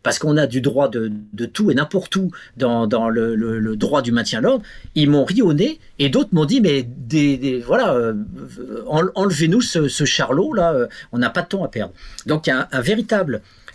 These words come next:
un, il y a de la formation des policiers à parfaire, il y a, euh, supprimer ces outils-là,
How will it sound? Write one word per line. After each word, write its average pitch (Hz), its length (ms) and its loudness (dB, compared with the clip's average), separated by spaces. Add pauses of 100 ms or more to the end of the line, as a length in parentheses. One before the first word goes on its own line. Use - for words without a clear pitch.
un, 180 200 0
il 123 60 -4
y 131 40 0
a 123 40 0
de 110 40 -4
la - 80 0
formation 156 500 0
des 123 120 0
policiers 123 380 -2
à 110 60 0
parfaire, - 460 -6 (400)
il 139 140 2
y 156 80 2
a, 143 220 -2 (600)
euh, 120 200 0
supprimer 180 540 0
ces 123 240 -4
outils-là, 127 480 -2